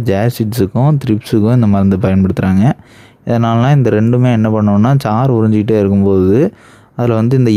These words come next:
இலைகள் வந்து ஒரு மாதிரி மடங்குன மாதிரி தோன்றும். இலைகள் அப்படி ஆச்சுனாலே இலைகள் வந்து ஒரு சத்து இல்லாம ஒரு மாதிரி அந்த மாதிரி இருக்கும். ஒரு நோய் தாக்குதலுக்குள்ளாகி பூக்கள் பிஞ்சு பிடிக்க முடியாத நிலைமையில இருக்கும்.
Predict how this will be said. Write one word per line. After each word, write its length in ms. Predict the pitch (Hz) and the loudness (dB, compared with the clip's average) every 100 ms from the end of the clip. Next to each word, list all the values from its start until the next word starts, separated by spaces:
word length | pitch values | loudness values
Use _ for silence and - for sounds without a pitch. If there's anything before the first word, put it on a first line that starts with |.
| 107 | 2
இலைகள் 380 | 127 139 120 107 | 2 2 2 0
வந்து 140 | 120 | 0
ஒரு 140 | 110 107 | 0 0
மாதிரி 220 | 110 113 110 98 | 0 2 2 0
மடங்குன 380 | 98 117 117 107 | 0 0 0 2
மாதிரி 280 | 107 107 107 | 0 0 0
தோன்றும். 420 | 98 95 95 - _ _ - - _ _ | 0 0 -2 -10 _ _ -20 -20 _ _
இலைகள் 420 | 113 113 120 123 107 | -4 -2 0 0 0
அப்படி 180 | 101 104 | 0 0
ஆச்சுனாலே 760 | 101 117 - 110 104 95 101 143 214 _ _ _ | 0 -2 -2 -2 0 0 0 0 -4 _ _ _
இலைகள் 460 | - 117 127 123 120 117 - - - | -4 0 2 2 0 -2 -8 -12 -4
வந்து 400 | 113 107 104 160 165 117 | 0 2 2 2 2 2
ஒரு 180 | 110 107 104 101 92 | 2 2 2 2 -2
சத்து 580 | 104 104 - - - | -4 -4 -4 -8 -2
இல்லாம 380 | 135 113 107 107 120 156 156 | 0 0 0 0 2 0 0
ஒரு 180 | 110 104 | -2 0
மாதிரி 320 | 107 107 117 113 | 0 0 0 2
அந்த 160 | 101 | 2
மாதிரி 220 | 101 101 98 | 2 0 -2
இருக்கும். 280 | - 104 - - - - _ _ _ - | -4 -8 -10 -20 -20 -20 _ _ _ -4
ஒரு 140 | 107 104 | -2 0
நோய் 240 | 107 117 | 0 0
தாக்குதலுக்குள்ளாகி 1000 | 110 107 104 107 104 - 104 107 104 107 127 131 | -2 -2 0 0 -2 -2 -2 0 0 0 0 -2
பூக்கள் 420 | 120 123 123 117 | -4 -4 -2 -2
பிஞ்சு 240 | 113 110 107 | 0 0 0
பிடிக்க 240 | 104 101 | 0 0
முடியாத 300 | 104 104 101 | 0 0 0
நிலைமையில 420 | 101 101 107 107 101 | 0 0 0 0 -2
இருக்கும். 240 | - - | -4 -16